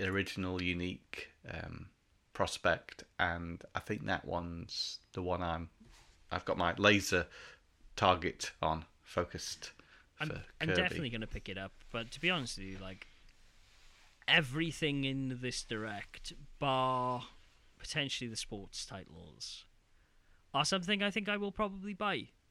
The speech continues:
Speaker 2: Like, I, I won't get No Man's Sky, obviously. I haven't played Fire Emblem, so I won't get the Musou spin-off of that.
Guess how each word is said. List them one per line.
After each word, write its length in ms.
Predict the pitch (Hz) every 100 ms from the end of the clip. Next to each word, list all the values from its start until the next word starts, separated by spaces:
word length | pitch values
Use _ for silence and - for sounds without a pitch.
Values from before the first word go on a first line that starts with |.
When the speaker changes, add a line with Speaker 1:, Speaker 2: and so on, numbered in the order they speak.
| _
Speaker 2:
Like, 240 | 135 117 -
I, 140 | 151 151 -
I 40 |
won't 180 | 165 185
get 180 | 160 -
No 120 | 110
Man's 200 | 104 104
Sky, 260 | - 95 101
obviously. 580 | 101 104 - 95 101 95 _ - - - - - - - -
I 120 | 139
haven't 460 | 135 147 139 151 104
played 240 | 131 113
Fire 300 | - 104 98
Emblem, 600 | 92 90 95 85 87 95
so 160 | - 113
I 40 |
won't 180 | 101 104
get 180 | - -
the 80 | 98
Musou 380 | 90 - 95 90
spin-off 440 | - 90 80 -
of 80 | 87
that. 280 | - -